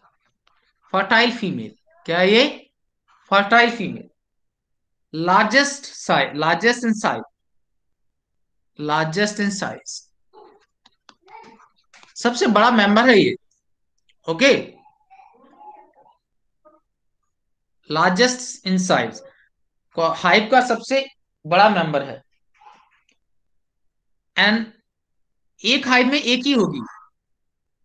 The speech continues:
generally, है ना? One queen per hive, समझे? एक हाइव में एक ही queen होगी।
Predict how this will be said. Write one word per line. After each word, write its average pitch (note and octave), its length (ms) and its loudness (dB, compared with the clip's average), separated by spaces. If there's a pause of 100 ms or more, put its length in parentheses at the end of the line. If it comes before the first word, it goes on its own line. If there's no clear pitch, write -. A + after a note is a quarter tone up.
(460)
generally, D#3+ 460 0
है F3+ 60 0
ना? C#4 200 0 (1080)
One G3 420 -4
queen B3 360 -4 (760)
per G3+ 200 2
hive, B2 340 -6 (1700)
समझे? A#3 560 -2 (680)
एक A#3+ 260 -6
हाइव G#3 220 0
में B3 280 -2
एक F#3+ 300 -8
ही C#4+ 200 2 (640)
queen G#3 220 2
होगी। C#3 400 -4